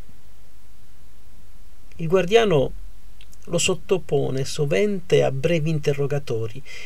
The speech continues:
gli chiede della, della sua patria e di molte altre cose, ma sono domande poste con distacco, alla maniera dei gran signori, e alla fine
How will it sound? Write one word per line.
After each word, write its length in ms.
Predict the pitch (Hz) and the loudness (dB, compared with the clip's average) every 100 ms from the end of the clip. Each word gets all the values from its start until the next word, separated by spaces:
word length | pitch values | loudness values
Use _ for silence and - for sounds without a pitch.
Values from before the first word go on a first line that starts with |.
| - | -4
gli 160 | 151 160 | -2 2
chiede 360 | 208 165 151 | 6 6 4
della, 480 | 139 151 156 160 160 | 2 0 0 -2 -2
della 280 | 147 147 143 | -2 -2 -2
sua 220 | - 139 | -2 -2
patria 600 | - - 160 - 139 131 | -2 -2 -2 -2 -2 -2
e 80 | 139 | -2
di 80 | 165 | -2
molte 380 | 208 233 - 170 | -2 -2 -2 -2
altre 320 | 170 175 160 | -2 -2 -2
cose, 500 | - 104 110 - - - - - - - - - | -2 -4 -4 -4 -4 -4 -4 -4 -4 -4 -4 -4
ma 60 | - | -4
sono 240 | 208 180 | -4 -2
domande 460 | 160 190 208 170 151 | -2 -2 0 0 0
poste 360 | 208 - 170 | -2 -2 -2
con 180 | 156 170 | -2 0
distacco, 840 | 165 156 - 143 127 - - 151 - - - - - - | 0 0 0 0 0 -2 -2 -2 -2 -4 -4 -4 -4 -4
alla 160 | - 165 | -2 -2
maniera 380 | 180 190 190 165 | 0 2 2 2
dei 140 | 147 | 2
gran 260 | 147 151 156 | 2 0 0
signori, 640 | 147 156 131 117 113 127 139 - - | 0 0 0 0 -2 -4 -4 -4 -4
e 80 | - | -4
alla 160 | 175 185 | -2 -2
fine 320 | - 220 175 | -2 0 0